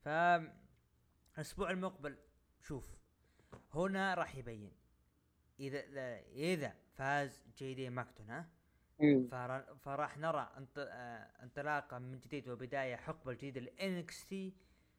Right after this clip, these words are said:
Speaker 1: بقيادة تريبل إتش. لكن إذا استمر بروم، بروم بيكر، بريكر، فأعتقد إنه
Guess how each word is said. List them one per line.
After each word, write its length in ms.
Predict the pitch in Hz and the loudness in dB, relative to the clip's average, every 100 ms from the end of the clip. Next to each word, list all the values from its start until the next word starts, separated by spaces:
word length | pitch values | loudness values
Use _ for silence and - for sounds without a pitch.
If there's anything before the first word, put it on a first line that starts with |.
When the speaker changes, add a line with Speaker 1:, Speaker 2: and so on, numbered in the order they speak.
| - - | -14 -12
Speaker 1:
بقيادة 300 | - 143 127 | 0 0 0
تريبل 320 | - 117 98 | -6 -12 -12
إتش. 200 | - 156 | -12 -6
لكن 240 | 190 185 | -6 -4
إذا 220 | 190 185 | -2 -2
استمر 520 | 190 - 143 151 - - - - - - - - - - - | -2 -4 -8 -8 -8 -16 -20 -20 -20 -20 -20 -20 -20 -20 -14
بروم، 560 | - 143 143 135 127 117 | -4 -2 -2 -6 -10 -10
بروم 260 | 123 131 120 | -4 -4 -2
بيكر، 460 | 123 123 160 117 | -4 -4 -8 -10
بريكر، 540 | 113 113 131 127 190 - | -12 -6 -6 -6 -10 -10
فأعتقد 880 | - 120 110 117 123 - - 113 | -10 -8 -6 -6 -6 -10 -12 -10
إنه 380 | 117 117 110 110 | -10 -12 -12 -14